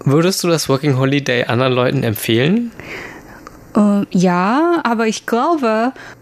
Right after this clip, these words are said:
Speaker 2: ohne die Sprache kann man nur Holiday machen. <laughs>
Speaker 1: Oh, wirklich?
Speaker 2: Ja. Ja. Man muss immer, ähm, die Sprache beherrschen, dann
Speaker 1: Mhm.
Speaker 2: kann man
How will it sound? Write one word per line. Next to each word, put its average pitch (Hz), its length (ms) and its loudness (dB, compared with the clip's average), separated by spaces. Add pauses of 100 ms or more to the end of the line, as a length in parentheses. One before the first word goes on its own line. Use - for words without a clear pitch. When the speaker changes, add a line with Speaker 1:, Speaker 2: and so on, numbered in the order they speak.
(120)
Speaker 2:
ohne 240 280 4
die 214 120 2
Sprache 226 580 0
kann 190 240 0
man 190 220 2
nur 180 480 2 (400)
Holiday 208 340 2
machen. 170 480 2
<laughs> - 60 -4 (400)
Speaker 1:
Oh, - 80 2 (320)
wirklich? 175 460 2
Speaker 2:
Ja. 214 140 -2 (760)
Ja. 202 260 -2 (460)
Man 220 180 4
muss 208 240 2
immer, 190 420 0 (160)
ähm, 175 440 4
die 180 200 0
Sprache 233 1080 0 (120)
beherrschen, 220 760 0 (420)
dann 143 260 4
Speaker 1:
Mhm. - 40 4
Speaker 2:
kann 190 200 2
man 185 320 2